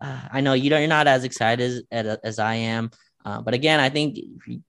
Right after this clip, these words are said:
if you believe in Darvin Ham, if you believe in the culture that you, he's bringing, you bring in Kyrie freaking Irving. Maybe this gets A D to have some kind of boost in,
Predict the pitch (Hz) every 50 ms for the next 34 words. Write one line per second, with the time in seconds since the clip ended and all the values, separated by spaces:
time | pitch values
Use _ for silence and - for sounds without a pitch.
0 | - - - 120 123 127 123 120 123 131 139 143 156 156 131 123 131 135 135 143
1 | 139 123 120 127 131 135 131 120 113 110 110 110 110 110 123 135 147 151 147 143
2 | - 135 127 131 131 - 135 127 117 117 117 117 117 117 113 113 107 123 127 127
3 | 127 - 120 117 120 123 123 123 123 120 - - _ _ _ _ _ _ _ _
4 | _ _ - 160 175 180 220 247 226 214 196 175 156 123 120 - 165 156 160 156
5 | 151 147 143 - 131 - - 156 151 139 135 139 151 156 165 170 175 175 - -
6 | - 110 123 135 139 151 139 139 139 - 143 135 - 95 123 120 117 120 127 131
7 | 131 - 127 123 123 113 120 123 120 117 - - 117 113 117 123 123 120 117 110
8 | 107 117 120 120 120 - - 117 113 110 113 113 - -